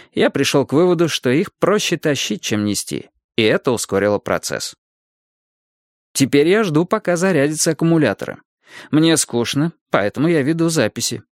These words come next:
В моем компьютере есть все книги про Пуаро, это хорошо. В конце концов, на зарядку потребуется двенадцать часов.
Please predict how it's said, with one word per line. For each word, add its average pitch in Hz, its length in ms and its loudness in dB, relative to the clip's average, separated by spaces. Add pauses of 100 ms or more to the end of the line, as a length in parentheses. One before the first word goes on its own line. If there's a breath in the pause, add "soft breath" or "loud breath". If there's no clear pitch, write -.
(340)
В 123 160 0
моем 120 380 0
компьютере 107 600 -2
есть 131 260 0
все 110 360 -2
книги 120 400 -2
про 120 200 -2
Пуаро, 95 460 -2
это 98 160 -6
хорошо. 107 600 -4 (720 loud breath)
В - 80 -20
конце 202 360 2
концов, 196 380 0
на 170 100 2
зарядку 147 460 0
потребуется 156 580 0
двенадцать 175 460 -2
часов. - 580 -2